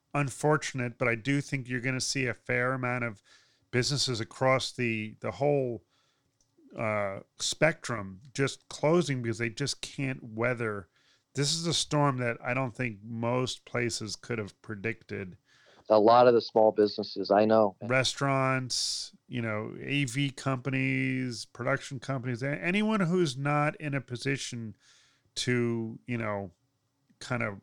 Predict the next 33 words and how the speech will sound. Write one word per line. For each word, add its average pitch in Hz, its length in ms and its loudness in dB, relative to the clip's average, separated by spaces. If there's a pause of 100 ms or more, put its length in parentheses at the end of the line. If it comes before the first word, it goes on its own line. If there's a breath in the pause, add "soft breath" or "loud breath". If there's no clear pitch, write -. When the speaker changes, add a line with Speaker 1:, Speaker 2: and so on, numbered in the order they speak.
Speaker 1:
roll 131 400 0
in 127 160 -4
the 120 80 -6
sidewalks 120 800 -2
and, 110 260 -12
and 104 380 -12 (140)
bury 131 260 0
themselves 120 520 -2
for, 107 300 -10 (560 soft breath)
for - 180 -4
four 123 300 -2
months 127 560 -4
is 113 380 -10
gonna 113 200 -8
be 110 120 -8
in 101 100 -10
trouble. 101 460 -8 (120)
Speaker 2:
You 180 140 10
know, 143 220 10 (100)
think 208 240 8
out 160 160 10
of 196 80 6
this, 185 320 2
things 156 240 2
are 151 60 6
gonna 127 160 4
shift, - 600 4 (500)
eh, 117 120 6 (100)
you 127 140 8
know, 123 240 10
and, 107 300 0
and 101 160 -6
hopefully 113 680 6